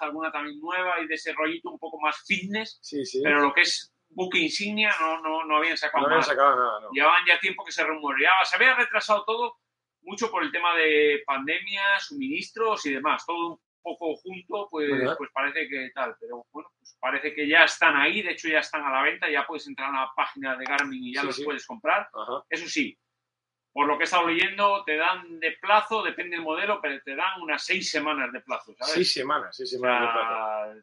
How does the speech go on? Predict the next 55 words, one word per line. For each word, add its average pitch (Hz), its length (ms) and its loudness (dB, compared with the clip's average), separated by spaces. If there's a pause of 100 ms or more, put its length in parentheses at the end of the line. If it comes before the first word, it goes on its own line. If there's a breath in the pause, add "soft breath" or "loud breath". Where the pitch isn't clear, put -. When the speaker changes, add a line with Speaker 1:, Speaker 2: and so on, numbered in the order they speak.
(120)
Speaker 1:
telita 160 380 -4
también, 120 380 -2
¿eh? 175 80 0
Speaker 2:
Sí, 185 80 6
Speaker 1:
O 190 40 10
Speaker 2:
sí, 170 80 10
Speaker 1:
sea, 208 100 12
Speaker 2:
bueno, 202 200 12
no, 175 160 8
me 170 80 4
imagino 185 280 8
Speaker 1:
además, 208 100 10
Speaker 2:
que 185 160 10
Speaker 1:
bueno, 143 160 -2
tú - 80 -14
sabes 214 260 6
cómo 214 120 6
Speaker 2:
yo 208 40 6
sé 214 100 6
Speaker 1:
está - 120 6
Speaker 2:
cómo 208 60 8
Speaker 1:
todo 214 80 6
Speaker 2:
está 208 200 12
el 180 60 4
tema 208 180 12
ahora 202 220 12
Speaker 1:
los 196 40 6
Speaker 2:
mismo 202 240 4
de 190 340 12
los 180 180 6
pedidos, 190 520 6
de 180 140 2
que 185 120 -2
no 185 220 6
hay, 185 240 10
de 190 140 2
que 196 140 0
tengo 190 280 0
que 190 140 -2
traer, 185 460 6
de 180 100 0
que - 80 -8 (240)
prácticamente 214 460 -2
se 170 80 -8
están 202 160 2
haciendo 220 260 -4
muchas 190 320 -2
cosas 262 480 -2 (320)
casi 160 240 -2
con 170 160 2
nombre 208 240 2
y - 20 8
apellido. 170 560 0
Y 151 120 -10
esto, - 480 2